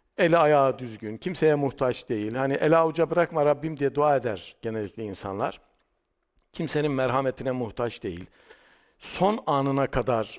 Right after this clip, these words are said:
rahat ve sağlıklı bir şekilde yaşıyor. İkinci zenginliği de tamamlamıştır. Mala mülke gelince onların sahibi Allah'tır. Allah isteyene verir, istediğinden alır derdi. Dolayısıyla bir defa o zenginliğin ortaya çıktığı felsefe burası.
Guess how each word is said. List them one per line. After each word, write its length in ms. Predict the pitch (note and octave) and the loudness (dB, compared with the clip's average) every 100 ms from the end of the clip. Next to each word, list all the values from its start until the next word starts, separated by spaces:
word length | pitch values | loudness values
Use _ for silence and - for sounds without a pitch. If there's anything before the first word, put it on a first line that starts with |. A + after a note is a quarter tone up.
| A2 | -2
rahat 280 | B2 C3+ - | 0 0 -2
ve 80 | A2+ | -4
sağlıklı 500 | - B2+ C3 - - | 2 2 2 -2 -6
bir 60 | |
şekilde 320 | - A2 G#2+ | -6 -6 -4
yaşıyor. 440 | G2 F#2+ - G3+ F#3+ - _ _ _ _ _ _ _ _ | -4 -4 -4 -4 -6 -12 _ _ _ _ _ _ _ _
İkinci 420 | - - F3+ F3 | -6 -2 0 0
zenginliği 540 | D#3+ D#3+ D#3 D#3+ D#3+ E3 | 2 2 2 0 -2 -2
de 80 | D#3 | -2
tamamlamıştır. 880 | D3 C#3 C3 C3 B2 - - - - _ _ _ _ | 0 0 0 0 -2 -6 -12 -14 -18 _ _ _ _
Mala 320 | A2+ D3 F3+ | 0 2 2
mülke 340 | E3+ E3 - F3 | 0 -6 -6 0
gelince 560 | D3+ D#3 G3+ B2 G#2 | 0 0 -2 -2 -4
onların 360 | - D3 D#3 D#3+ | -2 0 2 0
sahibi 420 | - C#3+ C#3+ C#3+ | 2 2 4 4
Allah'tır. 420 | B2+ C#3+ B2+ A2+ | 4 4 0 -2
Allah 260 | G#2 A#2+ B2 | -2 0 0
isteyene 480 | - - B2+ C3 A2+ | -2 0 2 2 0
verir, 180 | A#2+ | -2
istediğinden 560 | E3+ - A#2 A2 A2+ D#3 | -6 -8 -6 -4 -2 0
alır 340 | B2 A2+ G#2 | 0 0 -2
derdi. 360 | F#2+ F2+ A#2 F3+ - _ _ _ _ | -2 -4 -4 -4 -6 _ _ _ _
Dolayısıyla 520 | B2+ E3 E3 A3+ G3 | 0 0 0 2 2
bir 80 | D3+ | 2
defa 160 | E3 D#3+ | 0 2
o 100 | D3 | 2
zenginliğin 1000 | C#3 D#3 D#3+ E3 E3+ F#3 F#3+ C3+ G#2 _ _ - | 2 0 0 -2 0 2 2 0 -4 _ _ -2
ortaya 360 | C#3+ - E3+ | 0 2 2
çıktığı 440 | D#3+ D#3+ - D3+ C#3 | 0 -6 0 2 2
felsefe 560 | C#3+ D3+ - D#3+ E3+ | 4 2 2 2 2
burası. 400 | C3+ A2 - E2+ | 2 -4 -6 -8